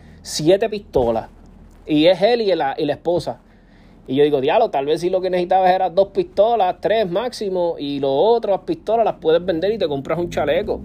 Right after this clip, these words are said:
Y me dice, "Ah, Tomás, eso es pa' tenerlo ahí". Pues las pistolas también, porque no puedes usar las siete a la misma vez. So, es cuestión de tener prioridades y genuinamente somos personas que creemos,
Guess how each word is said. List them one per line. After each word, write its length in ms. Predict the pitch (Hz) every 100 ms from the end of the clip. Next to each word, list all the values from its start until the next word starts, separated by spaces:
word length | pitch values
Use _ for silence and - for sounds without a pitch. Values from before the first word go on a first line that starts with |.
| - - - - - - - -
Y 20 |
me 60 |
dice, 120 | 156 202
"Ah, 160 | 254
Tomás, 280 | 208 208 262
eso 140 | 233
es 40 | 226
pa' 160 | 226
tenerlo 380 | 220 220 220 220
ahí". 220 | 208 240
Pues 200 | 220 208
las 160 | 226 220
pistolas 460 | 226 226 233 214 247
también, 320 | 220 226 240
porque 180 | - 330
no 140 | 302
puedes 240 | 285 262
usar 240 | 226 233 226
las 140 | 202
siete 260 | - 220 214
a 80 | 196
la 100 | 190
misma 300 | 185 180 202
vez. 240 | 339 180 -
So, 360 | - 156 151 - - - - -
es 140 | 156
cuestión 320 | 214 208 220
de 80 | 214
tener 200 | 202 208
prioridades 720 | 208 196 151 131 160 175 139
y 120 | 131
genuinamente 920 | 120 135 131 190 220 208 196 - 120 - _ _ _ _ _
somos 500 | - 147 180 185 170 _ _ _ _ 147
personas 360 | 131 147 160
que 140 | - 156
creemos, 360 | 143 160 170